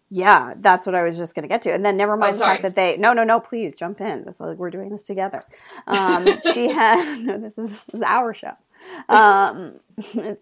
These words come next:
Speaker 1: she, they had
Speaker 2: So
Speaker 1: a
Speaker 2: everyone else deal with
Speaker 1: fourteen-month-old.
Speaker 2: it, okay?
Speaker 1: <laughs> Yeah, at this point. They had a child. So they're both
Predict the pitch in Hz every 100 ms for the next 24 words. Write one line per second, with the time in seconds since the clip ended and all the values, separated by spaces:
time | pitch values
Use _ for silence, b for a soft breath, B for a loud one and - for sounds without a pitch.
0 | _ - - - 220 220 240 262 - 415
1 | 427 208 196 226 233 180 165 - - 165
2 | 185 240 _ - 254 262 - 330 - -
3 | 480 480 - - - - - - _ B
4 | B B B B 220 247 254 - 214 277
5 | 370 - 73 _ _ b b - 269 254
6 | 254 233 226 277 349 -